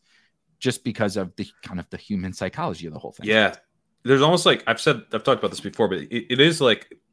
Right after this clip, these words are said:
Speaker 2: there's almost like a, like a face blindness type of thing that happens where, like, you, you can't even see the names of the guys you don't draft. Like,
Speaker 1: Yep.
Speaker 2: I've been on, I've been in a situation where, like, you know, you,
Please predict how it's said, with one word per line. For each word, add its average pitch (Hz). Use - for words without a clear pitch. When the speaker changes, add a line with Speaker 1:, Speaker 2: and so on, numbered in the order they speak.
Speaker 2:
there's 113
almost 160
like 127
a, 85
like 92
a 82
face 113
blindness 87
type 92
of 85
thing 87
that 85
happens 85
where, 85
like, 80
you, 95
you 107
can't 131
even 101
see 117
the 101
names 101
of 104
the 101
guys 95
you 95
don't 90
draft. 82
Like, 101
Speaker 1:
Yep. 123
Speaker 2:
I've 131
been 147
on, 120
I've 131
been 165
in 160
a 131
situation 120
where, 104
like, 92
you 113
know, 95
you, 90